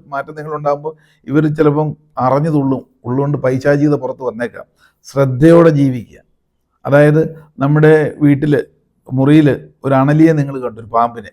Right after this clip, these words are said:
വിഷപ്പാമ്പിനെ കണ്ടു. പിന്നെ അപ്രത്യക്ഷമായി കണ്ട്, പിന്നെ എവിടെയോ അത് മറഞ്ഞിരിക്കുകയാണെങ്കിൽ എങ്ങനെയായിരിക്കും ജീവിക്കേണ്ടി വരിക? വളരെ ശ്രദ്ധയോടെ, ഏത് സമയത്തും അപകടം വരും എന്നുള്ള ശ്രദ്ധയോടുകൂടി അവിടെ കഴിയേണ്ടി വരും.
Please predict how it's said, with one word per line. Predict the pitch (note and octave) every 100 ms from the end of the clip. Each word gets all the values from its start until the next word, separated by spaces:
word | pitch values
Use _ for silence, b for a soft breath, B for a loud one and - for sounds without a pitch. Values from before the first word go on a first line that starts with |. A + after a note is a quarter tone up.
| -
വിഷപ്പാമ്പിനെ | G#2+ B2+ C3 C3 C3
കണ്ടു. | A2 G2+ F#2+ - _ _ _ _ _ -
പിന്നെ | D3+
അപ്രത്യക്ഷമായി | C#3+ C3+ C3+ A#2 A2
കണ്ട്, | A2 G#2+ -
പിന്നെ | C3 C3+ C#3
എവിടെയോ | B2 C3 C3+ B2
അത് | B2
മറഞ്ഞിരിക്കുകയാണെങ്കിൽ | A#2 A#2 B2+ A2+ A2+ G#2+ G#2+ G#2+ - _ _
എങ്ങനെയായിരിക്കും | A#2+ B2+ B2+ A#2 A2 A2
ജീവിക്കേണ്ടി | G#2+ A2+ G#2 G#2+ G2+
വരിക? | F2+ - _ _ _ _ _
വളരെ | A2 A2+ B2 C3 C3
ശ്രദ്ധയോടെ, | B2+ G#2 A#2 G#2+ F#2+ - _ _ A2
ഏത് | C3 D3+ F3 F#3+
സമയത്തും | D3+ C#3 C#3+ C3 C3
അപകടം | A#2 B2 C3 B2+
വരും | A#2 B2 D#3+ -
എന്നുള്ള | A#2+ A#2+ B2 - _ _
ശ്രദ്ധയോടുകൂടി | - C#3 C3+ B2+ F#3 F#3 F3+ D3+ D3 F#3+ - _ _ -
അവിടെ | B2 C3+
കഴിയേണ്ടി | C3+ C3+ C3 C3
വരും. | -